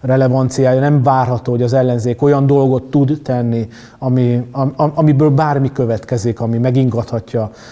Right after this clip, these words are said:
a kormány helyzetét. Azt az ingát, amit már sokat szor mondom, hogy kikötöttek, azt az ellenzék nem fér hozzá. A legnagyobb tehetségű ellenzéki vezető sem tudna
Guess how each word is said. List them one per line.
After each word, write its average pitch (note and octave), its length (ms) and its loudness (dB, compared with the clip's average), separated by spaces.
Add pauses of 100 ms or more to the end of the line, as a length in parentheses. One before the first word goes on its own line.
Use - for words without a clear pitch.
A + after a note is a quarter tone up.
(120)
a - 100 -10
kormány C3 420 0
helyzetét. A#2 800 -2
Azt - 240 -4
az C3+ 180 0
ingát, C#3+ 400 2
amit B2+ 220 -2
már B2 140 -2
sokat C3+ 320 -2
szor C3+ 180 -2
mondom, C#3 240 0
hogy B2 120 -2
kikötöttek, C#3+ 680 -4
azt C3+ 140 -4
az C3 80 0
ellenzék C#3 580 0
nem D#3 220 2
fér B2+ 300 0
hozzá. A2 480 -4 (220)
A C3 60 -8
legnagyobb D3+ 480 2
tehetségű B2+ 600 0
ellenzéki B2 500 0
vezető A#2+ 340 -2
sem A#2 280 -6
tudna A#2+ 380 -4